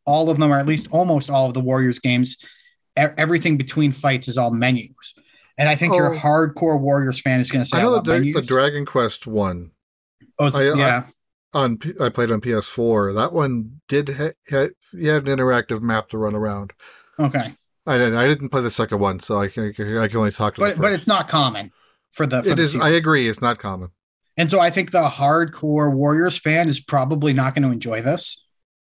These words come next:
Speaker 1: because they want the, just the menus, 'cause they know the menu system. "I'm gonna go here, I'm gonna upgrade this, I'm gonna go here,
Speaker 2: And,
Speaker 1: upgrade that, I'm gonna
Speaker 2: and,
Speaker 1: get these items, and I'm off."
Speaker 2: and once you know the menuing, it's snappy, snappy, snappy,
Speaker 1: It's,
Speaker 2: done.
Speaker 1: it's snappy.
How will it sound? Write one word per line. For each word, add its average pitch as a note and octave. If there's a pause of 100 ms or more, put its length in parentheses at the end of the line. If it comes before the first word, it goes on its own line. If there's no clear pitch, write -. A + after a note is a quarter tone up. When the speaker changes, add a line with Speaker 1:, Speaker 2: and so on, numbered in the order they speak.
Speaker 1:
because C#3+
they D3+
want C#3
the, D3
just C3
the C#3+
menus, C3+
'cause C3+
they C3
know C3+
the C#3
menu C#3
system. B2
"I'm A#2+
gonna A#2+
go A#2+
here, F3
I'm C3+
gonna A#2
upgrade B2+
this, C3+
I'm B2+
gonna B2
go A#2
here, C#3+
Speaker 2:
And, A#2+
Speaker 1:
upgrade A#2+
that, D#3
I'm C3
gonna C3+
Speaker 2:
and, C3
Speaker 1:
get B2+
these E3+
items, D#3+
and C#3
I'm B2+
off." A2+
Speaker 2:
and D3+
once G3+
you F3
know E3
the C#3
menuing, A#2+
it's -
snappy, A2+
snappy, G2
snappy, G#2+
Speaker 1:
It's, D3+
Speaker 2:
done. D#3
Speaker 1:
it's D#3
snappy. C#3+